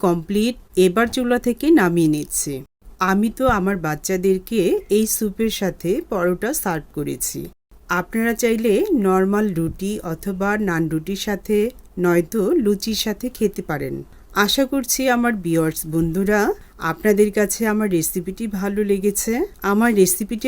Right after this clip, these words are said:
আপনাদের কাছে ভালো লেগে থাকলে আমার YouTube চ্যানেলটিকে সাবস্ক্রাইব করে নেবেন এবং পাশে থাকা বেল বাটনটিকে প্রেস করে রাখবেন এবং একটা করে লাইক দিয়ে ভিডিওটি অন্য বন্ধুদের সাথে শেয়ার করে দিবেন। আর Facebook পেজ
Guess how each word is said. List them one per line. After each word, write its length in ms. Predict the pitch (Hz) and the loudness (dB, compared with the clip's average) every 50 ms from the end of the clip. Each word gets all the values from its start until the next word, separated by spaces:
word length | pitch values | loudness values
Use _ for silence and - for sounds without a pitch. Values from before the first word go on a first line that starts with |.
| 262 226 | 0 0
আপনাদের 340 | 185 - - 208 196 202 220 214 - | 0 -2 -4 -4 -4 -4 -4 -2 -4
কাছে 220 | 220 214 - - 233 196 185 | -4 -4 -2 -4 -6 -4 -6
ভালো 200 | 196 202 202 214 214 185 | -6 -4 -4 -2 -2 0
লেগে 220 | 160 139 156 156 156 - | 0 0 -2 -4 -4 -4
থাকলে 300 | 160 156 - - 190 220 269 302 - - 208 | -6 -8 -6 -4 -2 -2 -2 -2 -4 -4 -2
আমার 200 | 202 208 208 214 208 - 196 | 0 0 0 0 -2 -4 -4
YouTube 340 | 202 214 208 - 240 240 226 - | -4 -4 -4 -4 -4 -6 -4 0
চ্যানেলটিকে 640 | - 254 240 240 240 240 226 - 240 226 - 240 233 233 - - | 2 2 2 2 0 -2 -2 -4 -6 -4 -2 -2 -2 -2 -2 -2
সাবস্ক্রাইব 440 | 196 180 - - - - 233 220 208 - - | -4 -4 -4 -6 -4 -2 -2 -4 -4 -2 -2
করে 180 | 220 208 214 208 208 | 0 0 0 0 0
নেবেন 260 | 208 196 208 214 214 240 302 - - - - - 175 175 | 0 0 2 0 0 0 -2 -4 -8 -14 -8 -4 -2 0
এবং 220 | 180 170 220 226 196 220 359 359 - | 0 2 2 4 4 4 4 2 2
পাশে 260 | 208 196 190 - - 233 | 0 0 0 0 -2 -2
থাকা 300 | - 240 226 - - 247 220 180 | -2 -4 -4 -2 -2 0 2 2
বেল 160 | 175 175 170 | 2 2 2
বাটনটিকে 640 | 160 160 160 156 - 202 208 190 - 208 190 - - 269 262 - | 0 -2 -4 -4 -4 -4 -6 -4 -6 -8 -8 -8 -8 -10 -2 0
প্রেস 200 | 190 175 180 - - - | 2 2 2 2 -2 -2
করে 180 | 170 156 156 151 | -2 -2 -2 -2
রাখবেন 400 | 143 135 131 143 147 147 143 143 139 - - - - - 170 175 | -4 -4 -6 -8 -8 -8 -8 -8 -10 -14 -18 -20 -10 -6 -4 -2
এবং 140 | 170 185 214 220 190 160 | 0 2 2 2 2 2
একটা 200 | 156 - - 202 196 - | 0 -2 -4 -4 -2 0
করে 160 | 220 214 240 220 | 0 0 2 2
লাইক 280 | 208 185 170 165 165 160 165 | 2 2 0 0 -2 -4 -4
দিয়ে 200 | 185 208 185 165 247 262 202 | -2 2 2 2 2 2 2
ভিডিওটি 420 | 190 185 170 190 202 202 196 - 226 226 - - 185 | 0 0 0 0 -2 -2 -2 -4 -6 -6 -4 -2 0
অন্য 160 | 190 208 226 240 214 185 | 0 2 2 0 0 0
বন্ধুদের 440 | 180 180 175 170 196 196 190 208 202 - - | 0 0 0 0 -2 -2 -2 -2 -2 -2 -4
সাথে 220 | 202 180 - - 339 - - | -4 -4 -2 -4 -4 -2 -2
শেয়ার 220 | - 202 175 156 151 - | 0 0 0 -2 -2 -4
করে 180 | 160 143 143 139 139 | -4 -4 -4 -4 -6
দিবেন। 240 | 135 - - 127 - - - - - - 156 156 | -6 -6 -6 -8 -8 -8 -12 -14 -8 -4 -2 0
আর 80 | 151 151 147 - | 0 -2 0 4
Facebook 420 | 180 180 180 165 - 226 240 - - | 6 6 6 4 2 -2 -2 -2 0
পেজ 140 | 240 240 | 0 2